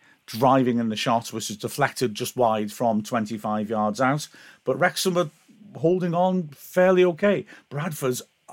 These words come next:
honestly, I'm, I'm not joking when I say this, I don't think I've ever seen a team, um, have so many shouts for penalties.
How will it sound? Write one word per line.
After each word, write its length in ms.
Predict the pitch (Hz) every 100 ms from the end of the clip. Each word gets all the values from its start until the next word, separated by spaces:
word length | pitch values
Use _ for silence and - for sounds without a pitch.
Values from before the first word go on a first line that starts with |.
| 110
honestly, 520 | 123 143 160 - 135
I'm, 180 | 123 107
I'm 200 | 135 131
not 180 | 143 - -
joking 480 | 120 143 131 127 113
when 140 | 110
I 80 | 107
say 240 | 104 110
this, 240 | 98 107 - - - - -
I 100 | 127
don't 280 | - 147 139
think 180 | 143 120
I've 160 | 110 -
ever 300 | 143 175 165
seen 280 | 151 123 104
a 60 |
team, 460 | 101 - 107 98 104 _ _ _ _ _ -
um, 240 | 117 107
have 200 | 110 113 -
so 320 | - 147 131
many 460 | 117 113 110 104 - _ _ _ _ _ _
shouts 540 | - - - 151 - -
for 120 | 104
penalties. 720 | 135 120 110 107 82 82 -